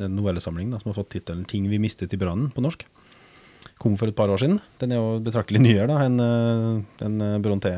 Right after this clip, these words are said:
sin utgivelse, selvfølgelig. Eh, den har blitt trekt frem som en litt sånn skrekk, eh, novellesamling. Eh,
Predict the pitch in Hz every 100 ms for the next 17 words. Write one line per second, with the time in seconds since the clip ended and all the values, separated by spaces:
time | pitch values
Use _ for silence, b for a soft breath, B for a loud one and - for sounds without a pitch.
0 | 92 95 - - 107 107 107 104 98 117
1 | 120 120 131 160 - 135 135 127 123 120
2 | 117 113 - B B B B B B B
3 | B B B - 139 135 135 - 143 -
4 | 95 120 123 117 117 110 - 98 - _
5 | - 95 95 92 92 92 92 90 90 90
6 | 87 101 101 92 101 92 156 160 - -
7 | _ _ _ _ - - 117 113